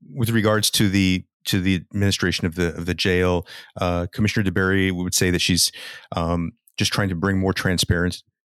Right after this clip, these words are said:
transparency to the, uh, you know, to the operations of the jail. And the sheriff has, has argued that, uh, you know, she's, uh, wanting to privatize the jail and, and that there have been some personal attacks directed at him. As county judge, how would you,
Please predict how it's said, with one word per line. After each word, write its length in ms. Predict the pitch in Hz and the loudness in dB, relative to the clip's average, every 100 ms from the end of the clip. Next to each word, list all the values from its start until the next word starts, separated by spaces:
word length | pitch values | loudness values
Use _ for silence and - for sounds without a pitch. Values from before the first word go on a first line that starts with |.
| _ | _
transparency 680 | - 90 87 - 95 90 95 | -6 -4 -4 -2 -2 0 -2
to 140 | - | -2
the, 220 | 90 87 | -2 -2
uh, 140 | 82 85 - _ - - _ - _ _ _ _ - | -2 -4 -8 _ -16 -16 _ -20 _ _ _ _ -16
you 160 | 117 127 | -2 2
know, 80 | 110 | 2
to 120 | - | 2
the 100 | 104 | 0
operations 480 | 98 98 95 - 92 | 2 2 2 0 0
of 80 | 85 | -2
the 60 | |
jail. 380 | 78 92 90 90 | 0 2 2 2
And 120 | 85 | 0
the 40 | 87 | 0
sheriff 360 | - 98 95 | 2 0 0
has, 140 | 90 82 85 82 82 - - | -2 -4 -4 -4 -6 -10 -4
has 260 | 82 - - - - - | 0 0 -4 -18 -20 -6
argued 380 | 92 92 92 82 | -2 0 -2 -4
that, 440 | 80 80 85 - | -6 -4 -4 -2
uh, 340 | 87 82 85 - _ | 0 0 0 -4 _
you 100 | 82 | -12
know, 60 | 78 | -8
she's, 320 | - 82 73 - _ _ - - _ - | -4 -4 -6 -10 _ _ -20 -20 _ -10
uh, 120 | 90 - | -8 -6
wanting 220 | 101 98 87 | -4 -2 -2
to 100 | - | -4
privatize 600 | - 92 95 - 92 - | -2 0 0 0 2 0
the 80 | |
jail 560 | 85 98 90 90 87 87 | 0 0 2 2 0 0
and, 360 | 85 82 82 - | -2 -2 -4 -6
and 320 | - 87 85 80 - | -4 -2 -2 -6 -8
that 320 | 90 87 92 | -6 -4 -2
there 100 | 95 | 0
have 40 | |
been 120 | 95 | 0
some 160 | 90 85 | 0 0
personal 360 | - 92 98 87 | 0 0 0 0
attacks 480 | - 101 85 - | 0 0 0 -4
directed 380 | - 90 87 90 | -4 -4 -2 -4
at 60 | 82 | -2
him. 160 | 90 90 - - - _ _ | -4 -4 -10 -18 -20 _ _
As 80 | 113 | -4
county 300 | - 151 156 | 0 2 2
judge, 380 | 117 113 104 - | 2 2 2 0
how 220 | - 120 | 0 2
would 180 | 135 127 | 2 4
you, 120 | 117 | 2